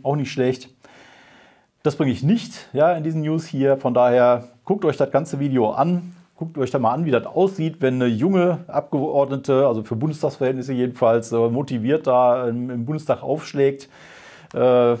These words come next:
da bringt sie auf jeden Fall ein bisschen frischen Wind in die Bude. Letzter Hinweis vorweg. Äh, ich habe ja letzte Woche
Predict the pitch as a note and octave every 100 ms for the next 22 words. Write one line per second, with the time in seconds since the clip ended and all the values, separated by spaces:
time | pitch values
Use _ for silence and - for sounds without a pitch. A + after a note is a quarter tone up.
0 | A#2+ A#2 A#2 A2+ A2 - C#3+ D3+ A#2+ C#3+
1 | C3+ B2+ B2 C3 - C3+ - A#2+ - G2+
2 | A#2+ C3+ A#2 G#2+ F#2+ G#2+ G2 - - _
3 | _ _ _ _ - - - _ _ -
4 | F#3 G#3 F3+ E3+ D#3+ D3+ - - - -
5 | D#3+ B2+ - - - C3 B2+ C3 C3 D3+
6 | C#3+ C3+ D#3 C3+ C#3+ C#3+ C3+ C#3+